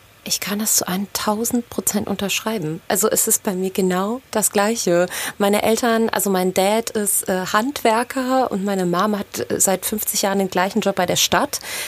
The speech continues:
Ähm, die finden, die haben mit Unternehmertum ungefähr so viel zu tun, wie ich mit, weiß ich nicht, Mathematikformeln oder so in meinem täglichen Business. Und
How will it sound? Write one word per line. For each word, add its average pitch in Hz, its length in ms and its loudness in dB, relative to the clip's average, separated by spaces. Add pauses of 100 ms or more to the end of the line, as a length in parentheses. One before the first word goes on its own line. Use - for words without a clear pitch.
(160)
Ähm, 202 460 4 (120)
die 202 80 2
finden, 208 440 2 (400)
die 190 100 2
haben 208 100 4
mit 202 140 2
Unternehmertum 208 720 2
ungefähr 202 500 0
so 208 100 0
viel 208 200 -4
zu - 160 -2
tun, 208 380 -2
wie 196 360 -2 (580)
ich - 280 -2
mit, 196 420 0 (220)
weiß 202 360 -2
ich - 160 -2
nicht, 220 300 -2
Mathematikformeln 185 1000 2
oder 165 280 4
so 233 120 6
in 180 120 2
meinem 180 200 0
täglichen 196 480 0
Business. 190 520 -2 (300)
Und 202 220 0